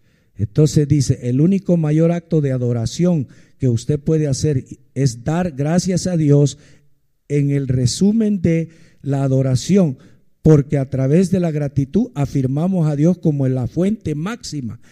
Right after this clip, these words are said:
de juicio y bendición y reconocemos nuestra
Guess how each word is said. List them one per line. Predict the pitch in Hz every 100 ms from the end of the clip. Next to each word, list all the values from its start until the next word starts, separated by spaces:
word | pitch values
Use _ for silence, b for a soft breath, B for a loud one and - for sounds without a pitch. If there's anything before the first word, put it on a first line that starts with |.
| b -
de | 127 120
juicio | - 135 208 311 - 349 302 b b _
y | 185
bendición | 160 147 117 104 - 214 202 117 b b -
y | 156
reconocemos | 143 139 139 131 120 170 185 151
nuestra | 139 127 120 110